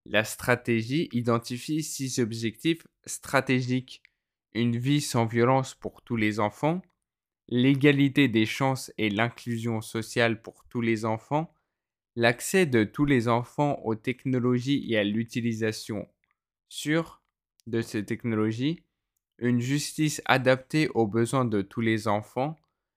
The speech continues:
donner la parole à chaque enfant et enfin,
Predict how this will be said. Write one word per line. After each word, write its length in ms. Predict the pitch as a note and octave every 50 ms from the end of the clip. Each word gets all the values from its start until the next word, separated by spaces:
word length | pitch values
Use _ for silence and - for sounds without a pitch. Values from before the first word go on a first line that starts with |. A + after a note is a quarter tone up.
| _ _ _ _ _
donner 420 | A#2+ A#2+ C3+ C#3+ C#3+ C#3+ C#3 B2+
la 160 | A2+ G#2 G2+ -
parole 420 | - A#2 A2+ A2 B2 A#2+ A2 - -
à 140 | - G2 A2
chaque 380 | - - - B2 A#2+ - -
enfant 480 | A2 A2 A2 - - C#3+ D3+ D#3+ D#3 - _ _ _
et 160 | _ A2+ G#2+ G2+
enfin, 480 | G2+ A2 - - C3+ C3 C#3+ D#3+ -